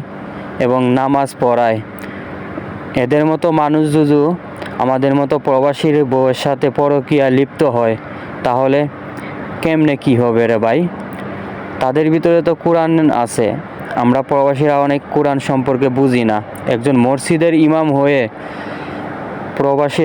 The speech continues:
একটা ভাইয়ের বউয়ের সাথে পরকীয়া লিপ্ত হয়েছে। তো আসলে ওনার কি একটুকু মনের ভিতরে ভয় হলো না যে একজন প্রবাসীর ভাইয়ের জীবন নষ্ট করার জন্য? প্রবাসী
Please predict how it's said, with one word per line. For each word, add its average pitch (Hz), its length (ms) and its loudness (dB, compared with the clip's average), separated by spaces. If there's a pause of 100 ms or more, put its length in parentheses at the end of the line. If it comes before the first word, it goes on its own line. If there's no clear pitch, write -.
একটা - 160 -2 (100)
ভাইয়ের 131 320 2 (100)
বউয়ের 135 320 2
সাথে 131 220 0 (120)
পরকীয়া 135 520 2 (240)
লিপ্ত 131 240 -2 (120)
হয়েছে। 120 380 2 (1040)
তো 123 100 2 (280)
আসলে 165 340 2 (1300)
ওনার 151 220 2 (100)
কি 165 140 4 (300)
একটুকু 151 360 0 (140)
মনের 147 320 2
ভিতরে 135 280 4 (120)
ভয় 127 200 4 (100)
হলো 131 300 2
না 147 60 0 (800)
যে 117 120 4 (240)
একজন 120 240 0 (100)
প্রবাসীর 131 540 2 (1300)
ভাইয়ের 123 340 2
জীবন 131 240 2 (100)
নষ্ট 127 220 -2 (120)
করার 123 300 2
জন্য? 127 200 2 (1400)
প্রবাসী 151 380 2